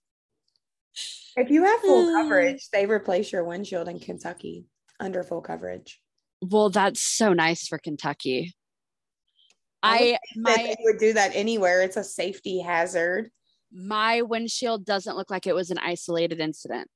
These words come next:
Speaker 2: So it would have had to be, like, a truck's rock hit it. And they're gonna be like, "Ma'am, why are there forty-two different impact spots?" And I'm gonna be like, "I don't know."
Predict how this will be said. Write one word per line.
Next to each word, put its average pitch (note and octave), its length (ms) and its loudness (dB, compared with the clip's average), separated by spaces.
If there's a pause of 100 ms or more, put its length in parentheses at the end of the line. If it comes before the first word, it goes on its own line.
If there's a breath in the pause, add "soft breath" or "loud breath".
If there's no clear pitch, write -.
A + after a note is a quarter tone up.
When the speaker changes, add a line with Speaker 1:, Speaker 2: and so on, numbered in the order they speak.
(120)
Speaker 2:
So F3 240 2
it D3+ 60 2
would F#3+ 120 4
have F#3 120 2
had F3+ 240 -2
to F3+ 80 -2
be, F#3+ 340 -2
like, F3 300 0
a E3+ 260 -2
truck's - 540 -8
rock F3 400 -2
hit F#3+ 160 0
it. E3+ 120 0
And E3+ 80 -8
they're F3 100 -4
gonna F3+ 140 -8
be F3 80 -8
like, F3 220 -2 (500 loud breath)
"Ma'am, F#3+ 560 0
why F3+ 200 0
are G#3+ 180 -4
there F#3+ 320 -6 (160)
forty-two G#3 640 -6
different - 360 -4
impact F#3+ 480 -2
spots?" - 440 -4
And E3 100 -6
I'm E3 60 -6
gonna E3+ 160 -2
be F3 60 0
like, E3 200 4
"I D3 220 0
don't F#3+ 220 0
know." A#3 320 2